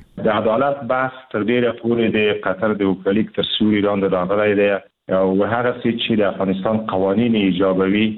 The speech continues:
موږ نشو کولای چې د عدالت بحث په سوله کې پر مخ بوزو. د بندیانو خوشي کېدل له شک پرته یو حقوقي بهیر نه دی، یو سیاسي بهیر دی او هغه د قطر د وکیلۍ تابع ګرځېدلی دی. نو زه فکر کوم چې افغان حکومت مقاومت هم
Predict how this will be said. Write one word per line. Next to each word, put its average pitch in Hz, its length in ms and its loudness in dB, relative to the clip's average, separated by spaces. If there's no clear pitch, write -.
موږ 110 240 4
نشو 127 260 -2
کولای 92 320 2
چې 90 160 -6
د 95 80 2
عدالت 92 500 0
بحث 95 240 -2
په 92 140 -8
سوله 92 260 0
کې 90 220 -6
پر 90 180 -2
مخ 95 240 0
بوزو. 82 320 0
د 117 120 0
بندیانو 143 460 2
خوشي - 320 -6
کېدل 127 400 2
له 113 100 -2
شک 123 240 -4
پرته 123 280 0
یو 107 100 2
حقوقي 95 500 -2
بهیر 107 380 0
نه 110 120 2
دی، 87 160 0
یو 85 120 2
سیاسي 98 460 0
بهیر 120 400 0
دی 123 100 2
او 90 120 0
هغه 101 240 0
د 107 140 -4
قطر 107 280 -2
د 104 120 2
وکیلۍ 101 300 0
تابع 95 340 0
ګرځېدلی 107 600 2
دی. 104 160 2
نو 98 120 -2
زه 127 160 -2
فکر 131 260 -2
کوم 127 240 0
چې 107 180 0
افغان 110 340 -2
حکومت 113 460 -2
مقاومت 95 500 -2
هم 98 120 -2